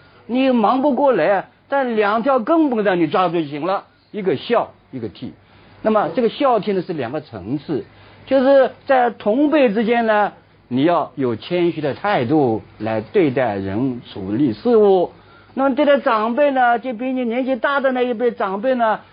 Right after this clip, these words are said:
你要给他以生活的支撑呀，给他生活，这就是孝和悌啊，什么孝和悌啊，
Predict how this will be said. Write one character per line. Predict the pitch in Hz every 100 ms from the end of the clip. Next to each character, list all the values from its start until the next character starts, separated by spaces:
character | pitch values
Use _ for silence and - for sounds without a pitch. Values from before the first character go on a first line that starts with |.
| _
你 | - 190
要 | 240 240
给 | 196 185
他 | 226
以 | 220 196
生 | 190 269 254
活 | 214
的 | 185
支 | 170 240
撑 | 196 226
呀， | 233 151 - - -
给 | 170
他 | 160
生 | 156
活， | 147 - -
这 | - 302
就 | 233
是 | 202
孝 | 160 - 254
和 | 175 170
悌 | - 277
啊， | 190 -
什 | 170
么 | 170
孝 | 165
和 | 139 139
悌 | 151
啊， | 165